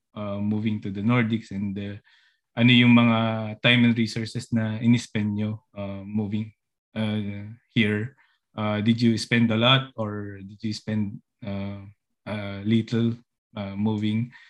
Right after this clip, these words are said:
And then, ano yung mga time-consuming parts na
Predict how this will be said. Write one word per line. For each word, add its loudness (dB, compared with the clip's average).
And 2
then, 6
ano 6
yung 8
mga 0
time-consuming -4
parts -6
na -8